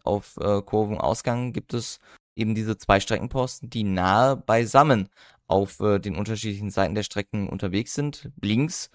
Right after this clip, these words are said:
muss man sagen, am Grand Prix-Kurs liegt dann der Posten sechsunddreißig, der vorher kommt, und auf der rechten Seite Posten siebenunddreißig. Insgesamt muss man sagen, die Situation, ähm, in der Mercedes A M G Arena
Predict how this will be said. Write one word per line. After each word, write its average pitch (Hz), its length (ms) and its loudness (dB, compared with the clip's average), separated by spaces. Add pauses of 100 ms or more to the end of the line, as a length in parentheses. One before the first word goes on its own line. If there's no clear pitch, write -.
(280)
muss 123 80 -8
man 127 120 -2
sagen, 120 240 2
am 117 120 0
Grand 110 200 -4
Prix-Kurs 113 440 -2
liegt 110 220 -4
dann 101 220 0
der 92 200 0
Posten 90 340 -8
sechsunddreißig, 117 920 -4
der 90 200 -2
vorher 123 580 2
kommt, 123 320 -4 (460)
und 98 120 -2
auf 95 80 -2
der - 160 -2
rechten 101 240 -4
Seite 101 240 0
Posten - 400 -6
siebenunddreißig. 95 640 -4 (300)
Insgesamt 160 480 4
muss 143 100 -8
man 139 140 2
sagen, 127 480 4
die 117 80 0
Situation, 120 580 0 (420)
ähm, 104 380 2 (240)
in 104 80 -2
der 110 80 4
Mercedes 110 560 0
A 98 140 2
M 98 120 2
G 101 220 0
Arena 113 480 2